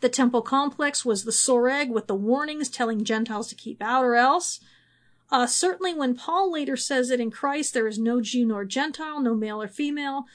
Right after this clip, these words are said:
slave or free, he had this situation in mind. Now, the den of robbers judgment is also often mischaracterized.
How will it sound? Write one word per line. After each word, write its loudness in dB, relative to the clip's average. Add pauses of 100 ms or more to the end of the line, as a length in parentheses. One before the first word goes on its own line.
(180)
slave 0
or -2
free, -4
he 0
had -6
this 0
situation -4
in -2
mind. -6 (1800)
Now, 4
the 6
den 2
of 0
robbers 4
judgment -2
is -4 (220)
also 4
often 0
mischaracterized. -2